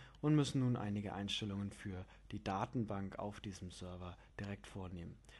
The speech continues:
Der Datenbankserver ist der Localhost, kann natürlich auch ein anderer Server im Netzwerk sein.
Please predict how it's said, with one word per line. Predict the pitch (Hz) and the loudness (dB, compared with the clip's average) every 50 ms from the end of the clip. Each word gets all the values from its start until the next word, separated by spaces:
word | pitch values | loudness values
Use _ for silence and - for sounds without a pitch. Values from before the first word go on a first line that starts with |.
| - - | -8 -6
Der | 104 | 6
Datenbankserver | 104 - - 143 - - 160 143 127 123 - 135 127 120 120 | 8 10 10 10 10 8 6 4 4 4 4 6 6 6 6
ist | 117 - - | 4 2 0
der | 113 101 | 0 4
Localhost, | 110 143 165 - 202 180 170 170 165 165 165 - | 4 4 6 6 6 6 8 8 8 6 4 2
kann | - 143 123 | 0 2 2
natürlich | 113 113 120 117 113 110 | 2 2 2 0 2 2
auch | 107 104 113 | 2 2 2
ein | 110 - | 0 0
anderer | 104 113 135 135 131 127 | 0 0 0 2 0 0
Server | 123 117 107 107 107 104 | 0 0 0 0 0 0
im | 98 101 | 0 0
Netzwerk | 107 143 - - - 175 165 165 - | 0 0 -2 0 0 2 2 2 2
sein. | - 165 151 151 147 | 2 4 6 6 4